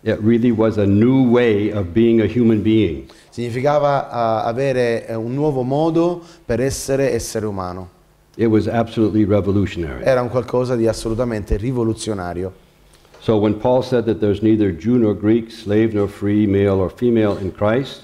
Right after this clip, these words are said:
Speaker 2: Quindi quando Paolo dice che non c'era più né greco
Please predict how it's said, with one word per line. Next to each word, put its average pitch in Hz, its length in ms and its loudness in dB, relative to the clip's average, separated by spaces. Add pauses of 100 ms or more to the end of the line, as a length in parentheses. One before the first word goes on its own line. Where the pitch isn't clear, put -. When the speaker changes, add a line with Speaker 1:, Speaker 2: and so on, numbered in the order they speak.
(140)
Speaker 2:
Quindi 123 240 -2
quando 127 280 -2
Paolo 143 340 0
dice 131 320 -2
che 120 100 -4
non 120 140 -6
c'era 120 300 0
più 127 220 -6
né 123 440 -2
greco 135 640 -2